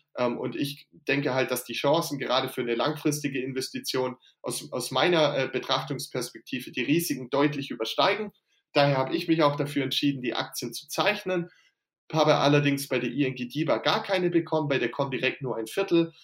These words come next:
Das heißt, wenn der Aktienkurs jetzt, äh, nächste Woche nochmal zurückgeht, dann werde ich nochmal die Chance nutzen, um nochmal ein bisschen, äh, nachzukaufen, einfach damit ich ja auch eine schöne Position zusammenbekomme. Und das ist im Endeffekt mein Investment Case, äh, mit der Knorr Bremse A G, was ich, äh,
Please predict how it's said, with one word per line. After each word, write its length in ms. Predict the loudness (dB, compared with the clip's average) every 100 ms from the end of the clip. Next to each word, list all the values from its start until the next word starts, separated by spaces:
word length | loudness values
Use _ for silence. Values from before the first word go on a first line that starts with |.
| _ -8
Das 180 | -4 -2
heißt, 300 | -2 -4 -4
wenn 140 | 0
der 120 | 0
Aktienkurs 540 | 0 -4 -6 -4 -4 -2
jetzt, 240 | -4 -4
äh, 100 | -4
nächste 400 | -4 -4 -4 0
Woche 400 | 0 0 -2 -4 _ _
nochmal 340 | -4 -2 -2
zurückgeht, 640 | -2 0 2 4 4 4 -4 _ -2
dann 180 | 0
werde 180 | 2 0
ich 120 | 0
nochmal 260 | -2 -2 -2
die 60 | -2
Chance 420 | 0 0 0 -4
nutzen, 300 | -4 -4 -4
um 60 |
nochmal 240 | -2 -2 -2
ein 40 |
bisschen, 380 | -2 -2 -2 -4
äh, 180 | -6 -6
nachzukaufen, 840 | 0 -2 0 -6 -2 0 0 -2 -12 _ _
einfach 340 | -4 -2 -4 -4
damit 280 | -4 -4
ich 120 | -6 -2
ja 100 | -2
auch 80 |
eine 140 | -2 -4
schöne 280 | -4 -4 -4
Position 560 | -8 -10 -6 -4 -4
zusammenbekomme. 880 | -6 -2 0 0 -2 -2 -2 -2 -6 -10 _
Und 160 | -8 0
das 200 | 2 0
ist 80 | -6
im 100 | -6
Endeffekt 480 | -6 -4 -2 -4 -8 _
mein 220 | -2 0 0
Investment 580 | -2 -2 -4 -10 -8
Case, 300 | 0 0 0 -6 -20 _
äh, 180 | -6 -4
mit 180 | 0 0
der 120 | 0
Knorr 240 | -2 -2 0
Bremse 340 | -2 -2 -4
A 60 | -2
G, 220 | 0 2
was 180 | 0 -2
ich, 220 | -8 -10
äh, 160 | -12